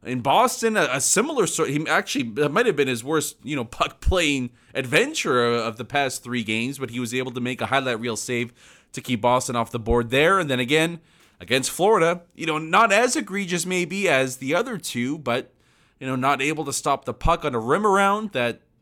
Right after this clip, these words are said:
you know, maybe should have been a bit more of a, a well-handled job. And Florida gets the third goal of the night, <laughs> third goal of the first period on that play. So, yeah, th-, there's not, I mean, it's, he's not good at it, a-, and I just don't see how it's gonna get better at this stage in his career.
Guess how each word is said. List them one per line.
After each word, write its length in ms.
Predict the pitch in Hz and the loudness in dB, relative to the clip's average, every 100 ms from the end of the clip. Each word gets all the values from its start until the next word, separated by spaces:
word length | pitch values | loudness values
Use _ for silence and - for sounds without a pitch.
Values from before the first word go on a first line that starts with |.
| - | -10
you 100 | 131 | -4
know, 100 | 120 | 0
maybe 300 | 139 135 123 | 2 0 -2
should 280 | - 156 | -2 -2
have 100 | 170 | 0
been 340 | 156 180 190 165 - | 0 -2 -4 -14 -12
a 100 | 120 | -8
bit 260 | 117 147 | -4 -6
more 320 | 131 139 143 | -6 -4 -2
of 140 | 135 113 | -2 -4
a, 380 | 117 110 104 98 _ _ - | -4 -4 -6 -10 _ _ -8
a 100 | 127 | -2
well-handled 640 | 143 147 139 151 143 135 | 2 2 0 -2 -2 -2
job. 480 | 135 139 170 202 214 _ _ _ - | 4 6 6 4 -4 _ _ _ -16
And 100 | 196 | -6
Florida 280 | 185 185 165 | -2 0 0
gets 200 | 170 180 | -2 -4
the 80 | |
third 280 | 156 160 165 | -4 -2 -2
goal 320 | 156 160 160 - | 2 2 2 0
of 220 | 143 131 | -4 -4
the 80 | 151 | -4
night, 400 | 151 156 160 - 98 | -2 -2 -4 -8 -8
<laughs> 160 | - 202 | -6 -8
third 260 | - 180 180 | -2 -2 0
goal 160 | 175 | -2
of 80 | 151 | 0
the 80 | 135 | -4
first 320 | - 165 - | -4 -4 -4
period 380 | - 269 226 120 | -4 -2 0 0
on 140 | 92 | -2
that 200 | 92 82 | -4 -10
play. 280 | - 65 - _ _ _ _ _ _ _ _ | -12 -16 -16 _ _ _ _ _ _ _ _
So, 420 | - 214 208 160 - - | -2 0 2 -2 -4 -2
yeah, 220 | 165 226 | 2 2
th-, 200 | 175 165 | 4 0
there's 300 | - 165 151 | 0 -4 -2
not, 300 | 185 202 - - | -2 -2 -4 -4
I 40 | |
mean, 140 | 143 170 | -2 -2
it's, 160 | 151 | -2
he's 220 | 143 165 | -6 -2
not 220 | 277 320 202 | 2 0 2
good 160 | 185 | 2
at 140 | 127 95 | 4 2
it, 260 | 104 - - | -2 -6 -4
a-, 200 | 127 120 | -2 0
and 120 | 147 | 2
I 140 | 156 165 | 2 2
just 240 | 143 143 | -2 -4
don't 240 | 151 151 | -2 -2
see 200 | - 143 | -4 -4
how 280 | 117 127 135 | 0 2 2
it's 120 | 127 | 0
gonna 160 | - 123 | -2 -2
get 180 | 113 104 | -2 0
better 260 | 110 117 | 0 0
at 100 | 104 | -2
this 160 | 92 110 | -2 -6
stage 360 | - 110 107 110 | -6 -4 -4 -6
in 80 | |
his 160 | 101 95 | -8 -10
career. 640 | - 107 101 110 131 175 | -8 -6 -4 -2 -2 -4